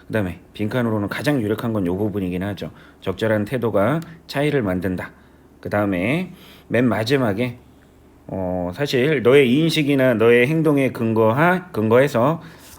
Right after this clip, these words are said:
어떤 친절하거나 잔인한 세계에 마주할 수 있다 이거니까 요것도 사실상 태도에 관한 이야기예요. 태도를 다르게 표현해 준 부분이고,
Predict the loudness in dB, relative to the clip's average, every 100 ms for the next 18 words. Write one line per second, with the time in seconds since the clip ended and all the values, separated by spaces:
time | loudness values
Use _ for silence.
0 | -6 0 0 0 2 4 6 6 6 4
1 | 2 0 -2 0 0 0 -2 0 2 0
2 | 0 2 0 0 -4 0 2 2 0 -2
3 | -2 -4 -4 -6 -10 -2 0 2 0 0
4 | -2 -2 -4 0 0 2 2 2 0 -2
5 | -2 -4 -6 -8 -10 -16 -20 -8 -4 -2
6 | -2 -4 -6 -6 -6 -4 -4 -2 -4 -4
7 | -6 -6 -4 -2 0 0 -2